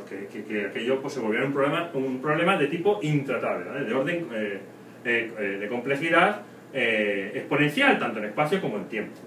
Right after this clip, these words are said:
Y entonces resulta que por eso se abandonó un poco esta vía.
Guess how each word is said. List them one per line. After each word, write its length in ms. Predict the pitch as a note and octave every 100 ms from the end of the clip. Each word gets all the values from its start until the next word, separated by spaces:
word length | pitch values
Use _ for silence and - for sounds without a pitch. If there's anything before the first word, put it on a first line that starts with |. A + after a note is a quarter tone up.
| - - - -
Y 100 | D#3+
entonces 300 | E3 A3+ B3+
resulta 440 | A#3+ A#3 A#3+ C4+ C4+
que 80 | F3+
por 100 | -
eso 140 | -
se 180 | - F3+
abandonó 360 | D3+ A2+ F3+
un 100 | G3+
poco 180 | F#3+ F3
esta 180 | - -
vía. 340 | A3 C#4 -